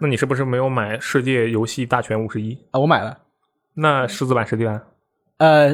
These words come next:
Speaker 2: 数字版。
Speaker 1: 哦，它对你来说不是派对游戏是吗？
Speaker 2: 呃，不是，我意思说就是马里奥派对。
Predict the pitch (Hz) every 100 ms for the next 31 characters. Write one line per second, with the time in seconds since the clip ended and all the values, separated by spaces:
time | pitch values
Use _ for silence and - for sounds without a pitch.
0 | 151 - 139 127 120 - _ _ - _
1 | _ 120 117 104 - 185 190 110 123 135
2 | 180 - 123 113 123 117 117 135 - -
3 | - 147 254 254 190 214 220 220 175 120
4 | 185 202 165 160